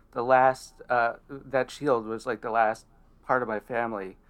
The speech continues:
that I've had." Now, what if he thought of, he's still separating, uh, Sam,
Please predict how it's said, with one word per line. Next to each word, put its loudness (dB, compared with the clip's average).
that 0
I've -2
had." 4
Now, 4
what 2
if -4
he -12
thought 2
of, -2
he's -6
still 2
separating, 0
uh, 4
Sam, 0